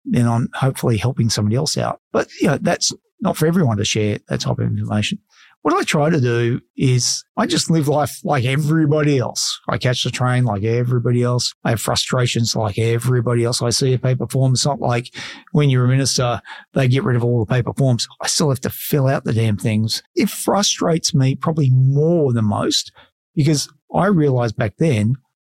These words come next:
I actually had an ability to, to do something about it. So, you know, when I saw this wretched process, I'm thinking, "You idiot, do something about it." But then ultimately it all boils down to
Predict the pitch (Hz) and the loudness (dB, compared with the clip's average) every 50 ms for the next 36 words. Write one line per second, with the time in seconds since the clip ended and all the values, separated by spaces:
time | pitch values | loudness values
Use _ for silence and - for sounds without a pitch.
0 | _ _ _ - - - 302 - - 196 - - - 160 139 139 135 135 135 139 | _ _ _ -4 -2 -2 0 0 0 -2 -2 0 0 0 2 2 2 2 2 2
1 | 139 127 123 113 110 110 110 110 - - _ _ _ _ - 120 117 180 254 - | 2 0 0 0 0 -2 -2 -2 -4 -6 _ _ _ _ -8 -2 0 0 2 0
2 | - - - 139 131 123 - - - - - - - - - 147 131 131 131 - | -2 -4 -4 -6 -6 -4 -4 -4 -6 -6 -8 -8 -4 -2 0 0 2 2 0 -2
3 | 131 - - 151 123 120 - - _ - - - 160 147 147 143 - - - - | -2 -2 0 0 0 -2 -4 -8 _ -10 -6 -2 0 0 0 0 -2 -4 -8 -18
4 | - _ _ _ - 131 - - - 208 226 214 151 135 123 - - - - _ | -20 _ _ _ -2 -2 0 0 0 0 0 0 0 -2 -2 -4 -6 -8 -12 _
5 | _ _ - - 151 151 151 165 - - - 139 127 131 - - 143 147 160 - | _ _ -20 -14 -6 -4 -4 -2 -2 -2 -4 -4 -4 -4 -2 0 0 0 0 0
6 | - - - - - - 127 120 139 127 117 117 110 - - - _ _ _ _ | -4 -4 -4 -4 -4 -4 -2 -2 0 0 0 0 -2 -6 -10 -20 _ _ _ _
7 | _ _ _ _ _ _ _ _ - 165 165 165 247 285 - 165 127 127 127 135 | _ _ _ _ _ _ _ _ -8 -6 -6 -6 -6 -6 -4 -2 0 0 0 -2
8 | 135 135 - - - _ _ 170 139 135 156 156 160 160 - - - 143 - 143 | -4 -6 -8 -14 -20 _ _ -14 -2 0 2 2 4 2 2 0 -2 -2 -2 0
9 | 120 113 104 107 107 107 110 117 135 - - _ _ _ 151 143 147 160 151 135 | 0 0 0 0 0 -2 -2 -2 -4 -6 -8 _ _ _ 0 2 2 4 2 2
10 | 131 - - 160 175 - - 147 123 117 113 113 120 - - - 131 143 135 127 | 0 0 0 0 0 0 0 0 2 2 0 0 -2 -2 -2 -2 0 2 2 0
11 | 110 - - - 127 123 117 113 113 104 - - - 127 120 117 117 107 - - | 0 -2 -2 0 0 2 2 0 0 -2 -4 -2 -2 0 0 0 -2 -2 -2 -2
12 | 113 107 107 | -2 -2 -2